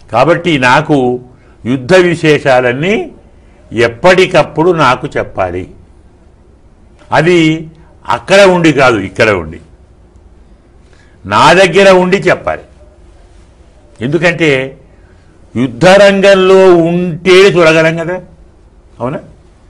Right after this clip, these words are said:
మరి యుద్ధరంగంలో కూర్చొని చూచుకుంటూ చెప్పగలడా వాడు?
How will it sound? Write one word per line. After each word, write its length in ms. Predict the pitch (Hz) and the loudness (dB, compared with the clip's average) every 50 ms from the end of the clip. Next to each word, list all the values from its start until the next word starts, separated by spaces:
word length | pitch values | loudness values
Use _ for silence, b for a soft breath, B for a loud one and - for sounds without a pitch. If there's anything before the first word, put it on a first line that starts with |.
| b b b b b b b b b b b - | b b b b b b b b b b b -2
మరి 160 | 147 151 139 | 0 0 0
యుద్ధరంగంలో 880 | 127 113 98 95 156 170 190 196 202 196 190 202 202 190 190 196 196 175 | -2 -4 -4 -2 0 2 4 4 2 2 2 2 2 2 4 2 2 2
కూర్చొని 840 | - - - 156 160 185 185 185 - - - 202 202 202 202 - | 0 -2 -2 2 2 2 0 -2 -6 -6 0 0 2 2 0 -2
చూచుకుంటూ 600 | 196 - 175 175 175 180 165 147 185 185 165 175 | -2 -2 -2 -2 -2 -4 -4 -2 -2 -2 -2 -4
చెప్పగలడా 580 | 180 151 170 151 143 165 170 170 170 170 170 170 | -2 -2 -2 -2 0 0 2 2 2 2 2 2
వాడు? 180 | 170 175 190 | 2 2 0